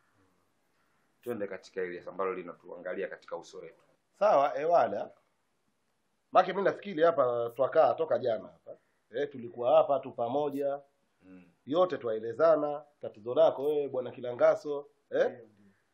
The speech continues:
Speaker 2: Tatizo lako bwana mkubwa hapo pilika, yote twajadili. Ila mi naona hapa tukiendelea kuweka usiku hapa, tukikaa hapa twapoteza muda. Yaweza yakatokea makubwa zaidi.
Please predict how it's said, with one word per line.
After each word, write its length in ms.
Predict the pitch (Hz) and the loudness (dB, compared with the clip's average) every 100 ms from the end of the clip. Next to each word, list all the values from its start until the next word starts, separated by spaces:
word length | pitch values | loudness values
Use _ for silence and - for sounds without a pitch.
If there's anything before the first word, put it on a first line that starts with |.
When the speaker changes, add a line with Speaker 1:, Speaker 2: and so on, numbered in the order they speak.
| _ | _
Speaker 2:
Tatizo 320 | 131 123 127 | -12 -10 -4
lako 280 | 135 165 160 | 2 2 2
bwana 220 | 143 135 131 | -2 -2 -4
mkubwa 360 | 131 180 143 | -6 -4 -2
hapo 140 | 160 143 | -2 -4
pilika, 600 | 135 139 170 156 156 156 _ _ _ _ _ _ _ _ _ | -8 -6 -6 -4 -6 -6 _ _ _ _ _ _ _ _ _
yote 240 | 143 185 143 | -4 -2 -2
twajadili. 580 | 123 117 113 120 85 _ _ _ _ _ _ _ _ _ | -2 -2 -4 -8 -14 _ _ _ _ _ _ _ _ _
Ila 300 | - 202 214 | -8 2 4
mi 120 | 190 247 | 6 6
naona 300 | 185 220 180 | 6 8 6
hapa 180 | 180 | 6
tukiendelea 520 | 160 - 156 156 156 151 | 2 -2 -4 -2 -2 -2
kuweka 420 | 151 151 - 156 | -4 -4 -2 -2
usiku 400 | 147 214 165 135 | -4 -8 -6 2
hapa, 460 | 160 - 117 123 _ _ _ | 4 4 -2 -10 _ _ _
tukikaa 460 | - 131 139 190 151 | -20 -18 -4 4 4
hapa 180 | 151 127 | 4 2
twapoteza 440 | 113 113 117 123 | -6 -8 -6 -4
muda. 340 | 143 160 110 107 _ _ _ _ _ _ _ _ _ - | -2 -4 -6 -12 _ _ _ _ _ _ _ _ _ 0
Yaweza 320 | 131 180 151 | 4 6 6
yakatokea 380 | 139 127 131 135 | 4 2 0 0
makubwa 340 | 131 175 135 | 0 -2 0
zaidi. 420 | 123 131 104 101 | 2 0 -2 -12